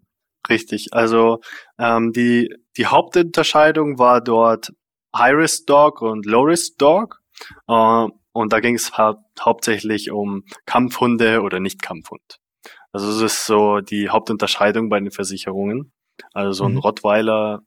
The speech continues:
Speaker 1: der kostet ein bisschen mehr und ein Chihuahua eher ein bisschen weniger. <laughs>
Speaker 2: Ist echt lustig.
Speaker 1: Ja.
Speaker 2: Versicherungsmathematiker oder Versicherungsmathematik ist auch wirklich eine spannende Sache.
Speaker 1: Auf
Speaker 2: Ich
Speaker 1: jeden
Speaker 2: zum
Speaker 1: Fall.
Speaker 2: Beispiel hab mal so ein,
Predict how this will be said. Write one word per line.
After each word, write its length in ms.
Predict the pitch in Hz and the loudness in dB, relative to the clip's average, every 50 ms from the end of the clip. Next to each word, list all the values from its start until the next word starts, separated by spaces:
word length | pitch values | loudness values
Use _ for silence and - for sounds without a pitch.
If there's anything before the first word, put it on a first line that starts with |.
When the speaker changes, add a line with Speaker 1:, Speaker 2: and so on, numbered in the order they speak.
| _ | _
Speaker 1:
der 80 | - 98 | -20 -16
kostet 320 | - - 101 95 - - | -12 -10 -10 -10 -10 -12
ein 60 | 104 98 | -12 -12
bisschen 180 | - - 104 | -12 -8 -2
mehr 300 | 110 139 170 175 165 160 - _ | 0 2 2 2 0 -2 -8 _
und 260 | - 107 101 98 - | -16 -14 -14 -14 -12
ein 120 | - 107 104 | -14 -14 -10
Chihuahua 640 | - - 104 101 101 113 113 110 107 107 101 95 - _ _ _ _ _ _ _ _ _ _ | -8 -4 0 2 4 4 4 4 4 2 0 -2 -6 _ _ _ _ _ _ _ _ _ _
eher 140 | - 104 95 | -6 -6 -6
ein 80 | 92 | -6
bisschen 240 | 90 - - - 85 90 | -8 -10 -12 -14 -14 -14
weniger. 300 | 87 85 87 - 101 - - - - - - | -14 -12 -8 -8 -8 -8 -10 -18 -12 -6 -4
<laughs> 440 | 165 - - - - - - - - _ _ - - - 127 131 - _ _ _ _ _ _ | -4 -4 -4 -6 -8 -8 -8 -16 -16 _ _ -20 -20 -18 -18 -20 -20 _ _ _ _ _ _
Speaker 2:
Ist 240 | - - - - - | -18 -18 -14 -8 -8
echt 200 | 127 117 - - | -8 -6 -4 -2
lustig. 300 | 120 123 123 - 113 107 - - | 0 0 0 -2 -4 -8 -8 -8
Speaker 1:
Ja. 60 | - | -6
Speaker 2:
Versicherungsmathematiker 1500 | - 117 117 123 135 - - 143 127 131 127 120 - - 135 131 - - 120 120 117 120 127 - 143 - - - 131 127 120 | -6 -6 -6 -6 -6 -2 -2 0 0 0 -2 -2 -2 -2 -2 -2 0 0 0 2 2 0 -2 -4 -8 -12 -6 -4 -2 -2 0
oder 140 | 120 117 113 | 0 -2 -2
Versicherungsmathematik 1160 | - - 120 123 127 127 139 131 127 - - 127 127 - - 120 117 110 - - 135 - - | -4 -6 -8 -6 -2 -2 0 0 0 -2 -4 -6 -6 -6 -4 -4 -4 -4 -6 -8 -12 -10 -8
ist 160 | 127 - - | -8 -6 -4
auch 180 | 120 117 113 120 | -4 -4 -2 -2
wirklich 300 | 127 120 - 113 - - | -4 -4 -4 -6 -4 -4
eine 120 | 110 107 | -4 -4
spannende 440 | - - - 131 135 139 135 120 113 | -6 -6 -2 -2 0 2 2 0 0
Sache. 460 | 107 127 123 135 - 127 127 151 147 _ _ _ _ _ | 0 -2 -4 -4 -4 -6 -8 -8 -8 _ _ _ _ _
Speaker 1:
Auf 140 | - - - | -14 -10 -4
Speaker 2:
Ich 80 | 98 104 | -4 -2
Speaker 1:
jeden 100 | 104 101 | -2 -2
Speaker 2:
zum 120 | - 131 | -2 0
Speaker 1:
Fall. 120 | 127 123 | 0 0
Speaker 2:
Beispiel 240 | 123 - - - 123 | 0 0 -2 -4 -4
hab 160 | 120 117 - | -4 -2 -2
mal 380 | 127 123 117 117 117 117 117 113 | 0 2 4 4 4 4 4 2
so 260 | 107 113 110 110 113 | 2 0 0 2 2
ein, 560 | 113 110 110 107 107 107 107 107 101 98 - | 2 0 0 -2 -2 -4 -6 -8 -12 -16 -20